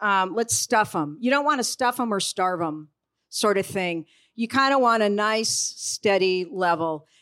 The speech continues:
And as far as, so, so that's what I would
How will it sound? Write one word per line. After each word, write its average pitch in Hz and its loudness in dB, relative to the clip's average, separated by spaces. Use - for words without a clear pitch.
And 214 0
as 233 2
far 254 2
as, 226 0
so, 285 0
so 302 0
that's 320 4
what 320 2
I 262 4
would 233 2